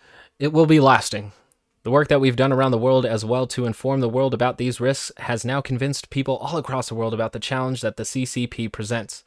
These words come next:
That will mean this is lasting. That will mean the Chinese Communist Party will not be able to count on countries across the world bending the knee for them and appeasing them, but rather they will see the world is united. They will see this isn't just a battle between the U S and China,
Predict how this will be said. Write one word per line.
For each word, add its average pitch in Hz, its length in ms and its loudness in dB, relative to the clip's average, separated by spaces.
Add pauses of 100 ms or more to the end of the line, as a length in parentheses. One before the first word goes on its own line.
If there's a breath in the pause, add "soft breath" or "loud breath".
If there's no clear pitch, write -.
(340 loud breath)
That 135 160 0
will 139 120 0
mean 131 200 0
this 113 200 -4
is 110 120 -6
lasting. 117 500 0 (460 loud breath)
That 120 140 -2
will 123 100 0
mean 120 180 -2
the 120 60 -2
Chinese 120 360 -4
Communist 117 400 -4
Party 127 320 0
will 127 100 -4
not 135 180 -4
be 139 140 -2
able 143 160 -4
to 135 80 -6
count 147 320 -4
on 131 140 -2
countries 127 400 -4
across 139 280 -4
the 151 80 -4
world 120 380 -2 (320 loud breath)
bending 165 340 0
the 139 80 0
knee 143 220 2
for - 160 -6
them 104 220 -8
and 117 120 -8
appeasing 131 460 -2
them, 101 240 -8
but 113 160 -8
rather 170 320 0
they 147 140 -2
will 143 100 -2
see 170 220 -4
the 165 80 0
world 143 340 -2
is 113 180 -6
united. 104 480 -8 (440 loud breath)
They 117 100 -2
will 123 80 0
see 147 240 -2
this 147 320 -4 (640)
isn't 180 280 4
just 120 200 -4
a 117 40 -2
battle 107 260 0
between 110 280 -6
the 101 100 -8
U 104 120 -8
S 104 160 -8
and 110 80 -8
China, 123 400 -2